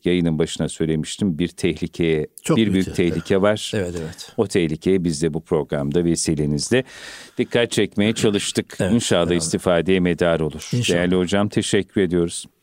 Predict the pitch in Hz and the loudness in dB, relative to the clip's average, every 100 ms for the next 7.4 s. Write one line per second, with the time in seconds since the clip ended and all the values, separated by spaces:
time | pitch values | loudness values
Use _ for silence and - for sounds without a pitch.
0 | _ - 87 - 87 101 92 87 92 90 | _ -4 -2 -2 0 0 0 2 2 0
1 | - 113 104 - - - - - - 220 | 0 0 0 -6 -20 -12 -2 0 2 2
2 | 143 101 _ - 90 - 82 98 82 78 | 2 -2 _ -6 -4 -2 0 0 0 0
3 | 78 78 - 85 95 85 90 80 - 92 | 0 -2 -2 0 0 0 2 0 0 -2
4 | 82 85 80 73 85 123 _ _ - - | 0 0 0 0 -2 -2 _ _ -20 -20
5 | _ _ - - - - - 87 85 90 | _ _ -20 -18 -18 -20 -2 0 2 0
6 | 85 82 78 80 78 80 76 76 71 69 | 2 0 0 0 0 0 0 0 0 -2
7 | 76 69 101 | -4 -2 -2